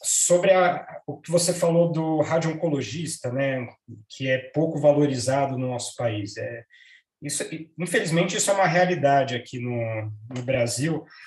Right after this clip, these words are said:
muito diferente do, da Europa e Estados Unidos, né, no qual o radio-oncologista, ele tá em pé de igualdade ali com o cirurgião e o oncologista clínico no manejo do paciente e no segmento do paciente, né? No nosso país é muito dif-,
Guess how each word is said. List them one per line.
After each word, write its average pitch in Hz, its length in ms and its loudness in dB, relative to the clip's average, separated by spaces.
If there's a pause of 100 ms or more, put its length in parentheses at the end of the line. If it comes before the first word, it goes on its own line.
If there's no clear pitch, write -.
(140)
muito 185 340 2
diferente 175 680 0
do, 165 540 0
da 175 100 4
Europa 151 420 2
e - 20 -4
Estados 170 320 -4
Unidos, 147 480 -4
né, 110 140 -8
no 110 320 -14
qual 127 400 2
o 160 600 -6
radio-oncologista, 139 1000 -2
ele 202 80 -8
tá 175 160 -2
em 175 160 -4
pé 143 160 -2
de 147 120 -4
igualdade 143 540 0
ali 131 200 -6
com 151 100 -10
o - 20 -4
cirurgião 147 800 -2 (380)
e 131 100 -4
o 131 80 -2
oncologista 143 600 0
clínico 156 520 -4
no 170 120 0
manejo 147 340 2
do 156 100 -8
paciente 165 720 -4
e 180 80 2
no 240 100 0
segmento 185 480 -4
do 175 100 -14
paciente, 117 600 -6
né? 107 100 -10
No 107 80 -6
nosso - 240 -4
país 135 380 -4 (380)
é 123 60 -8
muito 147 300 0
dif-, 165 300 -6